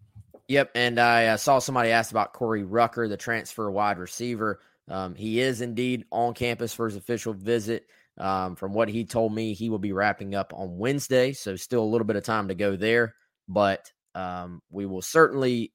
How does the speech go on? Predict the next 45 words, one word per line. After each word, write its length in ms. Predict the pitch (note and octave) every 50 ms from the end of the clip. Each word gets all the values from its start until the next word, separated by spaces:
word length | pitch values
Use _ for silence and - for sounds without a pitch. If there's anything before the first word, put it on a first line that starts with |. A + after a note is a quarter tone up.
| _ -
effort 400 | B2 B2 - - A#2+ A2 - -
trying 260 | - B2 A#2 A2 A2+
to 80 | A2 F#2+
get 120 | A2 G#2
a 40 | G#2
reaction 500 | G#2+ G#2 G2 G#2 G#2 F#2+ - - G#2+ F#2
from 180 | - F#2+ F#2+
him 320 | G2+ A2 A2 A2 A2 G#2 - _ _ _ _ _ _ _ F#2+ F2+
um, 240 | F#2 F2+ F2+ - - -
not 340 | A2 A2+ C#3 D3+ D3+ -
sure 240 | - - D3+ D#3 D#3
yet 260 | C#3+ B2 C3+ C#3+ C#3+
if 80 | C3+ B2
he's 160 | C3+ C3 A#2+
gonna 140 | B2+ B2+ A#2
take 220 | - C3 B2 G2
any 160 | A2+ B2+ B2 B2
more 280 | B2 B2 B2+ B2+ A#2+
visits 540 | G#2 F#2 F#2 A2 C3+ D3+ C#3+ E3+ - - -
after 300 | D3+ D3+ D#3 - - D3+
this 280 | C#3+ D#3 F3 F#3 - -
or 160 | A2+ A2 G#2
if 80 | G2
that 180 | G#2+ A#2 A2 -
will 80 | G#2+ G2+
be 220 | G2 G2 F#2+ A2
it, 300 | A2+ A2 G2+ - - - _ -
but 300 | F#2 G#2 G2 F#2+ F#2 - _ _ _ _ _ _ F2
Gamecocks 580 | G2+ A2 A2 G#2 F#2 - G#2+ G2+ G2 - -
certainly 380 | - - A#2 G#2+ E2+ G2+ G2+ F#2+
trying 540 | - - - A2 G#2 G2+ G2+ G2+ G2 G2 F2+
to 140 | - G2+ F#2+
make 360 | F#2+ F#2+ F#2+ F#2+ F2 - -
a 120 | - G2 F2+
run 500 | E2+ F2 F#2+ F#2+ F#2+ F#2+ F#2+ F#2 F2+ - _ _ _ _ _ _ -
at 200 | F2 F2 E2+ -
him 420 | - C3 C3+ C#3+ C#3 C#3 C3 - -
and, 140 | G#2 G2+ -
and 160 | F#2 F#2+ F2
bring 180 | G2+ G#2+ G#2 G2
him 180 | G#2 G2+ G2
in 120 | G2 G2 G2
as 120 | F#2 F2
another 600 | F#2 F#2 F#2+ G2+ G#2 A2+ A2+ G#2 A2 G#2 G2+ F#2+
weapon 580 | F2 F2+ G#2 G#2+ G2+ - - G#2 G2 F#2+ F2